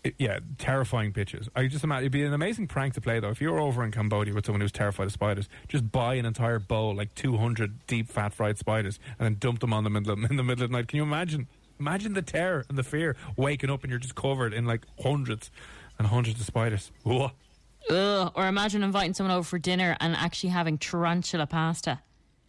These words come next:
Speaker 2: cutting it all up into little tiny little pieces, putting it in the pasta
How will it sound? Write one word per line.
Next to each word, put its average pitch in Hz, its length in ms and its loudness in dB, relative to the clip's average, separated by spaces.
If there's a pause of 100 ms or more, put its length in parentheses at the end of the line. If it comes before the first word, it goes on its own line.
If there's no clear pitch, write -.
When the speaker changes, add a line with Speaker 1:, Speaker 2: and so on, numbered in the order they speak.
(260)
Speaker 2:
cutting 196 320 2
it 185 120 4
all 175 220 2
up 175 180 0
into 180 220 0
little 170 260 0
tiny 175 380 0
little 143 160 -2
pieces, - 680 -4 (520)
putting 202 280 2
it 196 60 2
in 180 140 2
the 165 60 2
pasta 160 600 0